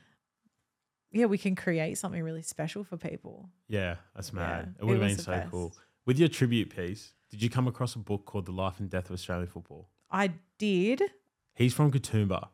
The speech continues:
Speaker 1: Yeah.
Speaker 2: which is, like, mental
Speaker 1: Isn't,
Speaker 2: to me.
Speaker 1: yeah, 'cause you're, you're a Blue Mountains boy.
Speaker 2: Yeah. No one from the Blue Mountains besides Jed, who I've mentioned, like,
Speaker 1: Yeah,
Speaker 2: before.
Speaker 1: yeah.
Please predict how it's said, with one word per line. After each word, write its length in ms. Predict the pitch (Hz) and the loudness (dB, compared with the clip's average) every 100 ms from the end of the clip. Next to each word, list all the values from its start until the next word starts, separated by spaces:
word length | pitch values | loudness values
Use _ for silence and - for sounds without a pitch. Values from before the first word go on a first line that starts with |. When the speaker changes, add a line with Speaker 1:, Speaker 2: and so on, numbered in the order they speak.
| _ | _
Speaker 1:
Yeah. 300 | 190 175 156 - - | -2 -2 -2 -8 0
Speaker 2:
which 180 | 113 117 | 2 4
is, 80 | 107 | 2
like, 160 | 95 | 2
mental 360 | 110 110 104 104 | 4 4 4 2
Speaker 1:
Isn't, 220 | 110 101 | 2 2
Speaker 2:
to 40 | |
me. 280 | 95 87 82 | 2 0 -2
Speaker 1:
yeah, 120 | 202 233 | 0 0
'cause 240 | 226 196 | 0 2
you're, 260 | 226 208 196 | 2 2 0
you're 220 | 196 208 | 2 0
a 40 | |
Blue 220 | 180 180 160 | 0 -4 -4
Mountains 380 | 170 220 226 - | -4 -6 -10 -10
boy. 280 | - 92 90 | -10 -8 0
Speaker 2:
Yeah. 380 | 98 95 78 73 _ _ - | 4 4 2 -4 _ _ 0
No 240 | 104 117 | 6 8
one 120 | 117 | 6
from 140 | 110 117 | 4 2
the 60 | |
Blue 140 | 104 104 | 4 4
Mountains 340 | 104 101 101 | 4 2 0
besides 400 | - - 110 95 | -2 2 2 2
Jed, 300 | 90 101 95 | 0 0 0
who 100 | 92 | -2
I've 120 | 95 92 | -4 -2
mentioned, 400 | 90 90 208 208 | -4 -6 -6 -4
like, 100 | 208 | -4
Speaker 1:
Yeah, 80 | |
Speaker 2:
before. 400 | - - 92 85 - | -6 -6 -6 -6 -8
Speaker 1:
yeah. 220 | 190 | -12